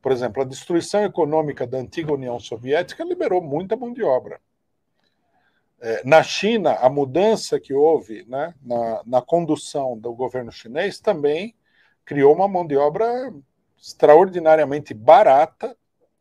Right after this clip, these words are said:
e muito grande que permitiu, é, a destruição da economia de vários países.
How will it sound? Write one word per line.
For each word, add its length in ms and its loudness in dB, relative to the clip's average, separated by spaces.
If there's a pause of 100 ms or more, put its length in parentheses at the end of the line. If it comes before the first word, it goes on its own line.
(140)
e 100 -8
muito 480 -2
grande 520 -4
que 120 -18
permitiu, 800 -6 (920)
é, 360 0
a 120 4
destruição 800 -6
da 80 2
economia 480 -4
de 100 -8
vários 460 4
países. 800 -10